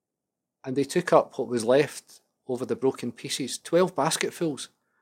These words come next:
And those who ate were about five thousand men, besides women and children. This is an important story in ways that we might not even realise. We can miss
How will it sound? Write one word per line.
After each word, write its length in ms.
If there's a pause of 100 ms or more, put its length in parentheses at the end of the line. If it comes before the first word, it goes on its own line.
(340)
And 80
those 220
who 100
ate 440 (200)
were 320
about 300
five 280
thousand 400
men, 300 (340)
besides 460
women 380 (180)
and 140
children. 420 (3000)
This 260
is 280
an 80
important 480
story 500
in 160
ways 280
that 260 (240)
we 80
might 200
not 160
even 260
realise. 520 (1000)
We 60
can 160
miss 240